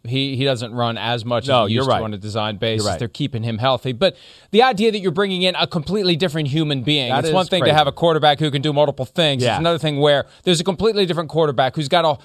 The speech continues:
Speaker 1: a different set of tendencies and tells and looks and checks and what do we try to do with him versus what do we try to do with the other one.
Speaker 2: It's a good
Speaker 1: And
Speaker 2: point,
Speaker 1: one
Speaker 2: though.
Speaker 1: key
Speaker 2: You're right.
Speaker 1: aspect here, I got a question for you.
Speaker 2: Yeah.
Speaker 1: And, and,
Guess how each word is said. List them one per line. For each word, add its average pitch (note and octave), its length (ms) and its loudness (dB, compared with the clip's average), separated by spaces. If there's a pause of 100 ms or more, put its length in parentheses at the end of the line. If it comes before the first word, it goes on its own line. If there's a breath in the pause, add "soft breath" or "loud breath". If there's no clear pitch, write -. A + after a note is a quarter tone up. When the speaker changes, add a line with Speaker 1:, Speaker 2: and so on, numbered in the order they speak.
(200 loud breath)
Speaker 1:
a F3 40 0
different G3+ 340 -2
set G3 240 0
of D3+ 80 -12
tendencies D#3+ 560 -4
and C3+ 100 -6
tells D3+ 480 0
and C#3+ 140 -4
looks E3 420 0
and C3 140 -6
checks D#3+ 500 -2
and C#3 160 -6
what F#3+ 160 0
do F#3+ 80 -2
we F3+ 120 -6
try F3 260 -2
to D#3+ 80 -8
do D#3+ 160 -4
with D3 200 -4
him D#3 380 0 (300 loud breath)
versus D3+ 260 -2
what E3+ 120 0
do D#3+ 80 -6
we D#3 80 -4
try D#3 200 0
to C#3+ 80 -4
do C3+ 120 -2
with B2 100 -2
the D#3 100 -2
other G#3+ 200 4
one. C#3+ 100 -2
Speaker 2:
It's B2+ 80 -8
a D#3+ 60 -2
good E3 160 2
Speaker 1:
And F#3+ 80 4
Speaker 2:
point, D3 160 6
Speaker 1:
one - 100 2
Speaker 2:
though. G2 120 -2
Speaker 1:
key F#2+ 80 -2
Speaker 2:
You're A#2 100 2
right. - 100 6
Speaker 1:
aspect D#3+ 480 0
here, D3+ 180 0
I F#3+ 140 4
got D4 100 0
a - 60 -2
question E3+ 380 0
for B2+ 200 -4
you. G2+ 100 -4
Speaker 2:
Yeah. G#3 180 2
Speaker 1:
And, F#3 120 0 (460 soft breath)
and, G#3+ 220 0